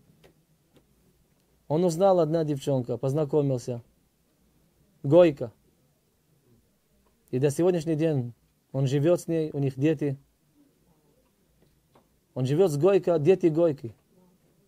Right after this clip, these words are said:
И он живет с ней. Я у него сказал: "Как ты, что верил и знал, что Гойка это грех, как ты туда дошел?" Он сказал: "Лапета хатат овец".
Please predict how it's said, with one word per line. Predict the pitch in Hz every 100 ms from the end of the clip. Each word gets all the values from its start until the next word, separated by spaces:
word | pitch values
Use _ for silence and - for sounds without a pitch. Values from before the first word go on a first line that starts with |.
| _ _ _ _ _ _ -
И |
он | 143
живет | 143 170 196
с | -
ней. | 143 110 - _ _ _ _ _ _ _ _ _ _ _ _ _ _ _ _ _ _ _ _
Я | 147 180
у |
него | 185 185
сказал: | 185 175 165
"Как | - 190 185 -
ты, | - 180 123 - _ _
что | - 151
верил | 135 180 175
и | 160
знал, | 139 143 160
что | 135 135
Гойка | 131 160 160 147
это | 139 135
грех, | 131 135 - _ _ _ _ _
как | 185 180
ты | - 160 - _
туда | - 160 180 170
дошел?" | 143 139 139 117
Он | 113
сказал: | - 160 170 - - _ _ _ _ _ _ _ _ _ _ _ _ _ _ _ -
"Лапета | 143 202 202 170
хатат | 147 147 143 135
овец". | 123 113 107 -